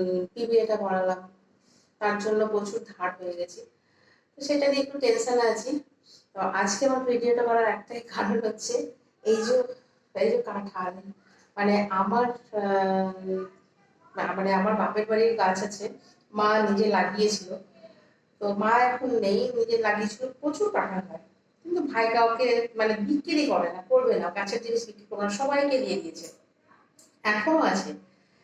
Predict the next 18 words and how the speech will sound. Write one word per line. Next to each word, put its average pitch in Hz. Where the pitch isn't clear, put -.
তো 208
আজকে 208
আমি 240
তো 262
শুক্রবার 254
করে, 254
জানো 226
সবাই, 220
যে -
শুক্রবার 214
করে 214
বাপের 196
বাড়ি 202
আসি। 196
তো 208
ভাই 196
বললো, 214
"কাঁঠালটা 208